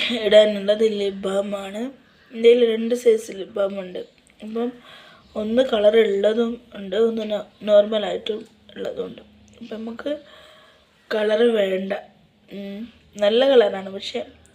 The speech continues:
അത് വേണ്ട. ഞാൻ നോർമലായിട്ടുള്ളതാണ് എടുത്തിട്ടുള്ളത്. ഈ കാലാവസ്ഥയിൽ ചുണ്ടൊക്കെ വലിഞ്ഞ് പൊട്ടുന്നുണ്ട്. ഞാൻ ലിപ്സ്റ്റിക്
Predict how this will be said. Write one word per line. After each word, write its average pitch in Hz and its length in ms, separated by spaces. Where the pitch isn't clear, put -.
അത് 202 120
വേണ്ട. 208 300
ഞാൻ 226 340
നോർമലായിട്ടുള്ളതാണ് 196 1040
എടുത്തിട്ടുള്ളത്. 151 500
ഈ 214 260
കാലാവസ്ഥയിൽ 214 760
ചുണ്ടൊക്കെ 220 680
വലിഞ്ഞ് 220 520
പൊട്ടുന്നുണ്ട്. 190 600
ഞാൻ 185 280
ലിപ്സ്റ്റിക് 208 480